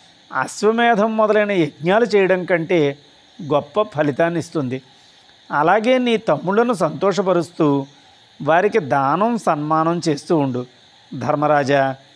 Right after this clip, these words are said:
నీకు ఇంతకు మునుపే భీష్ముడు, కృష్ణుడు, వ్యాసుడు మొదలైన పెద్దలు ఎన్నో నీతులు చెప్పారు. అయినా నీ మీద ఉన్న వాత్సల్యంతో ఏవో నాకు తెలిసిన విషయాలను చెప్పాను.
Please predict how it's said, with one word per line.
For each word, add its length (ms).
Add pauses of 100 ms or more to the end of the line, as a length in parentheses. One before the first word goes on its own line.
(380)
నీకు 280
ఇంతకు 420
మునుపే 400
భీష్ముడు, 720
కృష్ణుడు, 400
వ్యాసుడు 640
మొదలైన 360
పెద్దలు 600 (500)
ఎన్నో 520
నీతులు 360
చెప్పారు. 500 (560)
అయినా 540 (460)
నీ 320
మీద 300
ఉన్న 220
వాత్సల్యంతో 1080 (460)
ఏవో 400
నాకు 280
తెలిసిన 600
విషయాలను 580
చెప్పాను. 640